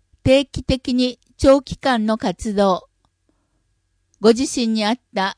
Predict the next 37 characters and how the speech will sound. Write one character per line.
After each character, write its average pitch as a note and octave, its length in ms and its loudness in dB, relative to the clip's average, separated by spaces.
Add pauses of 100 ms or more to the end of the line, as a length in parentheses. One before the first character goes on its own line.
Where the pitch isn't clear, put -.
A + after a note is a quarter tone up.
(100)
ボ A3 120 0
ラ C#4 200 2
ン C#4+ 80 -6
テ - 160 -4
ィ G#3+ 60 0
ア G#3 40 -2
に A3 140 -2
参 G#3 320 -4
加 F#3+ 140 -2
で G3+ 120 -2
き - 160 -10
ま G3+ 180 -2
す。 - 240 -16 (1800)
活 C4+ 300 -4
動 D4 240 4
が C#4 160 -2
決 - 160 -12
ま C4 140 0
っ - 20 -2 (140)
た G3 120 -2
ら、 F3+ 240 -4 (960)
ボ A3+ 120 -2
ラ C#4+ 180 0
ン D4+ 80 -8
テ - 160 -10
ィ C4+ 100 0
ア D4 80 -2
保 D4+ 120 -4
険 C4 360 -2
へ A3 120 -4
の G3+ 180 -4
ご F3+ 160 0
加 A3 220 -2
入、 G#3 340 -6 (720)
任 A3+ 340 -2
意 G3 160 -14 (640)
も B3 300 -8